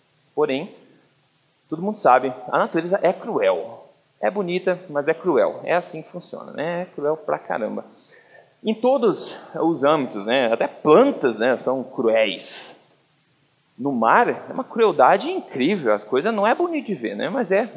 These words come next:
assim que funciona. Ninguém ensinou o tubarão a comer foca. Tipo, é assim, tem que ser assim pra poder funcionar as coisas, né? Então é cruel. Mas toda essa crueldade é causada por uma grande necessidade vital. Então, não é porque eles querem, porque é por esporte, porque é legal.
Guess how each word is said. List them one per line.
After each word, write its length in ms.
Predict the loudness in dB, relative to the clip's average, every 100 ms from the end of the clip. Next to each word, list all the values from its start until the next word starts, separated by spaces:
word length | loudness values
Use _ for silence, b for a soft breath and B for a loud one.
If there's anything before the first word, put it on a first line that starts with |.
| -10
assim 320 | -10 -8 -8 -8
que 80 |
funciona. 340 | -8 -8 -4 -4
Ninguém 280 | -4 -4 -6
ensinou 340 | -6 -4 -2
o 20 |
tubarão 360 | 0 2 2 2
a 20 |
comer 220 | -2 -4
foca. 360 | 0 2 2 -2
Tipo, 260 | -10 -8 -8 B B B -4
é 100 | -2
assim, 480 | -2 -2 -2 -2 0
tem 180 | 2 2
que 80 | 0
ser 200 | 2 2
assim 280 | 2 -6 -2
pra 240 | 2 2
poder 260 | 4 0 0
funcionar 360 | -4 -2 -2
as 140 | -2 -2
coisas, 400 | 0 0 -2 -6
né? 100 | -6 B B -16
Então 220 | -4 -2
é 40 | 0
cruel. 280 | 2 2 B B -12 -2
Mas 200 | -2 0
toda 220 | 0 0
essa 140 | 0
crueldade 580 | 0 2 4 4 4 2
é 40 |
causada 380 | 0 0 2 0
por 120 | -2
uma 140 | -2 -2
grande 480 | 0 2 2 0 -4
necessidade 720 | -4 -4 -6 -2 0 0 -2
vital. 400 | -4 2 4 4
Então, 340 | 2 0 0
não 140 | 0 0
é 40 |
porque 200 | 0 -2
eles 160 | -4 0
querem, 260 | 2 2
porque 140 | 2 0
é 60 |
por 180 | 0 -4
esporte, 440 | -8 -2 0 2 0
porque 160 | 0
é 40 | 2
legal. 680 | 2 2 2 0 -8 -20